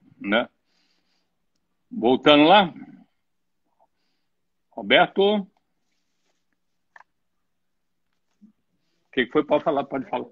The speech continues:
Hein? Bem, então, convidando aqui, voltando aí, enquanto não volta o Roberto lá, né? A inauguração pelo YouTube, dia doze do dez, às dezessete horas, show com Wilson Sideral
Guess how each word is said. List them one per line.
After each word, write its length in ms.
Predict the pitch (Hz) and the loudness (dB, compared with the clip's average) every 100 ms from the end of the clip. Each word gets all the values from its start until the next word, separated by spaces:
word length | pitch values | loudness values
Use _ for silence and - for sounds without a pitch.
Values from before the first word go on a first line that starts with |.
| - _ _ _ _ _ - | -20 _ _ _ _ _ -2
Hein? 300 | 143 208 - _ _ _ - - _ _ _ | -2 -2 -8 _ _ _ -20 -20 _ _ _
Bem, 220 | 123 117 | -2 -2
então, 320 | 90 151 175 180 | 0 -2 -2 -4
convidando 500 | - 151 143 156 143 | -6 -4 -2 -2 -2
aqui, 140 | 131 | -6
voltando 460 | 135 147 127 156 147 | -6 -6 -4 -4 -4
aí, 80 | |
enquanto 320 | 139 165 139 151 | -6 -8 -8 -8
não 140 | 127 | -6
volta 280 | 131 139 123 | -6 -4 -2
o 60 | |
Roberto 440 | 113 123 123 123 131 | -2 -2 -4 -4 -6
lá, 260 | 135 185 - _ _ _ _ _ | -4 -4 -8 _ _ _ _ _
né? 280 | 127 147 151 _ _ _ _ | -4 -4 -4 _ _ _ _
A 300 | - 107 107 | -4 0 0
inauguração 1200 | 110 120 139 123 123 127 123 127 117 - 143 131 | -2 -6 -8 -8 -6 -6 -4 -4 -4 -6 -4 -4
pelo 320 | 123 143 127 131 | -6 -6 -4 -4
YouTube, 400 | 127 - 160 135 | -4 -6 -8 -4
dia 160 | 139 | -4
doze 320 | 113 135 131 | -2 -2 -2
do 180 | 117 139 | -4 -6
dez, 500 | 120 147 165 175 131 135 | -2 -2 -2 -4 -8 -10
às 160 | 113 | -10
dezessete 640 | 107 131 - - 120 - | -6 -4 -4 -4 -6 -4
horas, 300 | 147 156 165 | -2 0 -2
show 260 | - - 156 | -4 -4 -4
com 140 | - | -2
Wilson 360 | 135 139 127 - | -2 -2 -4 -8
Sideral 580 | 143 117 117 139 170 | -8 -2 2 4 2